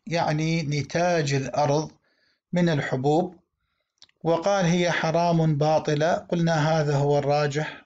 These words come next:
في مذهبنا"، لكن هناك أقوال أخرى، آه، وهذه الأقوال هي التي نفتي بها اليوم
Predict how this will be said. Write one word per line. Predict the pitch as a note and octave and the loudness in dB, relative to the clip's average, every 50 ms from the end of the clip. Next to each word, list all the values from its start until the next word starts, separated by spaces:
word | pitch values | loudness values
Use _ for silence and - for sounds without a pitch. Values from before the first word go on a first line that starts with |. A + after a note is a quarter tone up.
| _ _ - | _ _ -18
في | _ - D3 D3 | _ -6 -4 -2
مذهبنا"، | C#3+ C#3+ C#3+ C3 B2+ C#3 C#3+ C#3 C3+ C#3 C#3 C#3 D3+ D#3+ F3+ - - _ _ _ _ _ _ - | 0 0 -2 -2 -2 -2 -2 -2 -2 -2 0 0 0 -2 -2 -6 -12 _ _ _ _ _ _ -6
لكن | - D#3 D#3 D3 - D#3+ D3 D3 | -4 -2 -2 -2 -2 0 0 2
هناك | C#3+ D3 D3 D#3 D#3+ D#3+ D3 - - | 2 2 2 2 0 0 -2 0 0
أقوال | D3 - - - - - - - D3 D3 D#3+ E3+ E3+ E3 D#3+ D#3+ D3+ | 0 0 0 -2 -4 -4 -2 0 0 2 2 2 0 -2 -2 -2 -4
أخرى، | - - - D#3 D#3+ D#3+ E3 E3 - - - _ _ _ _ _ _ _ _ _ - | -4 -2 0 0 2 2 2 0 -2 -6 -20 _ _ _ _ _ _ _ _ _ -6
آه، | - C#3 C3+ C#3 C#3+ | -4 -2 0 0 2
وهذه | C#3+ C#3+ C#3+ C#3+ C#3 D3+ E3 E3+ E3+ D3+ D#3 C#3+ C#3+ D3+ D3+ - - | 2 2 2 2 2 0 0 0 0 -2 -2 0 0 0 -2 -2 -2
الأقوال | D#3 D3+ - C3+ D3 - - D3 D3 D#3 D#3+ D#3+ D#3 D3 | -4 -2 -2 -4 -4 -4 -2 0 0 2 2 2 0 0
هي | C3+ E3 F3+ F3+ F3 | 0 0 0 0 0
التي | F3 E3 D#3+ E3+ E3 E3 - E3 D#3+ | 0 0 0 -2 -2 -2 -4 -2 0
نفتي | E3 F3+ F3+ - - - E3+ | 0 0 -2 -2 -4 -6 -6
بها | D#3+ E3+ F#3 F3 E3+ F3 F3 F3 E3+ E3+ | -4 -2 -2 0 0 2 2 2 2 0
اليوم | E3 D#3+ E3 F3 F#3+ F#3+ E3+ C#3 B2 A2 A#2 - | 0 0 2 2 2 2 2 2 0 -2 -6 -10